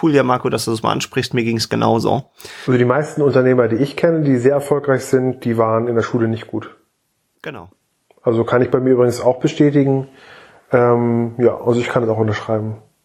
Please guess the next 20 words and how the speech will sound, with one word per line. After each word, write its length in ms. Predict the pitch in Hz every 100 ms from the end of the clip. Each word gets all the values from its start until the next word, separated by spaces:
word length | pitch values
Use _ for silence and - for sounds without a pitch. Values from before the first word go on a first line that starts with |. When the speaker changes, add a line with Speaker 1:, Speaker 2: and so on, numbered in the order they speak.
| _
Speaker 2:
Ich 80 | -
habe 100 | 123
auch 140 | 127
nie 140 | 127
in 80 | 127
das 120 | 117
System 320 | - - - 113
reingepasst. 680 | 107 107 107 110 110 - - _ _ _ _ _ _
Speaker 1:
Ja. 200 | 120 107 _ _ _ _ _ _ -
Und, 440 | 127 123 113 -
äh, 320 | 123 117 110 110
von 220 | - 117
daher, 460 | 123 135 170 180
also 180 | - 151
das, 180 | 139 143
das 240 | 147 -
ist 140 | 131 -
eben 320 | 147 135 131
halt, 380 | 127 127 - -
äh, 400 | 120 117 117